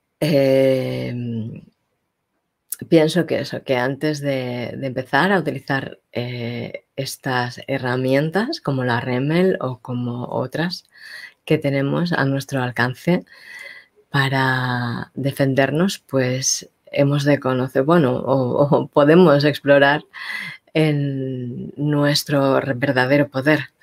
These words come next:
sin necesidad de entrarle al trapo al sistema tampoco, ¿no? Por lo menos a mí, por el momento, no me ha hecho falta.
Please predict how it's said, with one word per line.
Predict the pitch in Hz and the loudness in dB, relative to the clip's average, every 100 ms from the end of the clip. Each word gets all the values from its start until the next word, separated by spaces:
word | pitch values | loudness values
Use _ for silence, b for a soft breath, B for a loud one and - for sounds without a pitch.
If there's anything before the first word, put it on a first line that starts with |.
| B B B B B | B B B B B
sin | - - 147 | -4 0 0
necesidad | 139 151 143 139 139 | 0 -2 0 2 4
de | 143 | 4
entrarle | 147 139 139 135 135 | 2 2 0 2 0
al | 131 | 0
trapo | 139 135 - 135 | 0 0 0 -2
al | 135 | -2
sistema | 135 143 - 175 147 | -2 -4 2 2 2
tampoco, | 135 139 135 147 - 120 _ _ - | -2 -6 -6 -10 -10 -16 _ _ -12
¿no? | 139 220 _ _ B B B B B B B B B _ - | -10 -10 _ _ B B B B B B B B B _ -2
Por | 151 147 | 0 4
lo | |
menos | 143 156 165 | 4 4 4
a | 165 | 2
mí, | 147 143 147 _ | 2 2 -2 _
por | - 131 | 0 2
el | 135 | 2
momento, | 139 139 143 143 147 | 0 0 0 -2 -2
no | 131 | 0
me | 135 | -2
ha | 131 | -2
hecho | 131 - | -4 -8
falta. | 123 139 139 214 | -6 -6 -4 -4